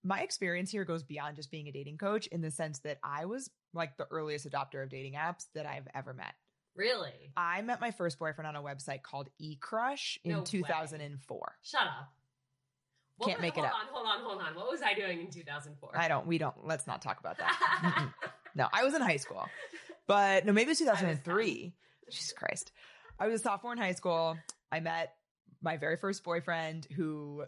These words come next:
Speaker 1: I don't even know if I should call him my boyfriend, but I did at the time,
Speaker 2: Of
Speaker 1: on a
Speaker 2: course.
Speaker 1: website called eCrush. So technically it wasn't a dating app because apps didn't exist because
Speaker 2: Right. Phones.
Speaker 1: cell phones barely
Speaker 2: No.
Speaker 1: existed. Um,
Speaker 2: When did you get your first smartphone?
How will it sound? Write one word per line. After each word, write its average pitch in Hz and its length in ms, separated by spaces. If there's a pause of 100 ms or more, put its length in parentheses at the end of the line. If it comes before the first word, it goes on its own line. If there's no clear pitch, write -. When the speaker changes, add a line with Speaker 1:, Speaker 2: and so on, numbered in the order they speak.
(160)
Speaker 1:
I 147 120
don't 147 180
even 147 160
know 135 80
if 127 80
I 135 80
should 139 140
call 170 180
him 160 60
my 147 100
boyfriend, 143 260
but 131 80
I 135 40
did 165 120
at 175 80
the 175 60
time, 139 500 (220)
Speaker 2:
Of - 100
Speaker 1:
on 185 140
a - 20
Speaker 2:
course. 185 220
Speaker 1:
website 208 140
called 214 240
eCrush. 160 640
So 220 120
technically 277 320
it 254 60
wasn't 220 220
a - 20
dating 175 260
app 175 220
because 180 220
apps 160 240
didn't 156 160
exist 208 300
because 147 220
Speaker 2:
Right. - 220 (400)
Phones. 208 260
Speaker 1:
cell 180 180
phones 196 320
barely 190 400
Speaker 2:
No. 185 60
Speaker 1:
existed. 180 560 (480)
Um, 165 580
Speaker 2:
When 240 180
did 285 100
you 381 100
get 190 140
your - 80
first 233 240
smartphone? - 380